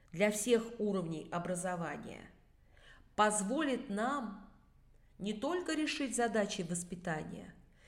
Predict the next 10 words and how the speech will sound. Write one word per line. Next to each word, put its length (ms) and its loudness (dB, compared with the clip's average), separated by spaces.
но 300 2
и 120 0
определить 760 -2
стратегические 1160 -2
векторы 840 2
его 240 0
развития, 840 -2
определить 960 -2
и 100 2
найти 1000 -2